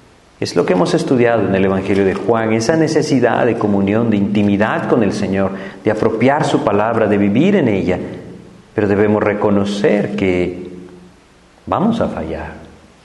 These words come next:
Y en el momento que fallemos, debemos poner nuestros ojos en Cristo y no en nosotros. En lo que Él hizo por nosotros, en ese maravilloso regalo del Señor, de una salvación por gracia.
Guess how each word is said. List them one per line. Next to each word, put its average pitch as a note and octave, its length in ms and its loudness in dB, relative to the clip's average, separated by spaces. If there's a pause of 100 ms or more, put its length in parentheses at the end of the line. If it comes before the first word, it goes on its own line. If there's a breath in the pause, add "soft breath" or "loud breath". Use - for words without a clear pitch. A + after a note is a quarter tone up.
(540)
Y - 40 -8
en F2+ 80 -2
el F#2 60 -4
momento G#2 380 2
que G#2 120 2
fallemos, G2+ 580 2
debemos G2 340 2
poner G2+ 300 0
nuestros F#2+ 380 -2
ojos F#2 260 -2
en F2+ 140 -4
Cristo A2 480 -2
y F#2 80 0
no F#2 100 -2
en F2+ 140 -2
nosotros. F2+ 800 -6 (400 loud breath)
En A#2+ 80 2
lo C3+ 100 4
que A3+ 80 4
Él A#3 80 4
hizo A#3 380 2
por E3 160 2
nosotros, C#3 760 2
en D#3 100 2
ese E3 180 2
maravilloso C#3+ 520 2
regalo C#3 460 2
del A2+ 200 0
Señor, A#2 480 0 (1200)
de F#2 80 0
una B2 100 2
salvación G#2+ 560 -4
por E2+ 240 -2
gracia. B2+ 540 -2